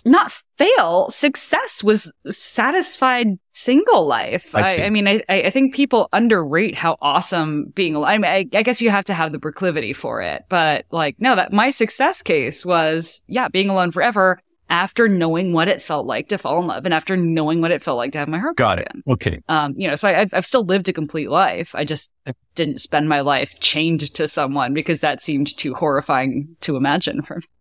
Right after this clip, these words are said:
Speaker 1: me. <laughs> So, no, yeah, that was, like, my full plan. But of course, to fall in love when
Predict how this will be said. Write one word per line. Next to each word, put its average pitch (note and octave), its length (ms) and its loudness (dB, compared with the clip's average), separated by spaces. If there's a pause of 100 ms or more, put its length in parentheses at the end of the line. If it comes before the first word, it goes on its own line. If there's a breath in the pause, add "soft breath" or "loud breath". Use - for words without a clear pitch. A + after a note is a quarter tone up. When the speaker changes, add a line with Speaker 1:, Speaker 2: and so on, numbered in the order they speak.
(120)
Speaker 1:
me. G3 120 0
<laughs> - 20 -
So, C#3 460 -4 (360)
no, A#3+ 220 8
yeah, F3+ 140 4
that G3 100 4
was, A#3 160 2
like, F#3+ 140 2 (240)
my E3 200 0
full G3+ 260 0
plan. B2 480 -6 (100)
But G#3 140 6
of F#3+ 80 0
course, G3+ 320 2 (500)
to G#3 120 0
fall A#3+ 300 4
in G3+ 120 4
love E3+ 500 2
when D#3 640 0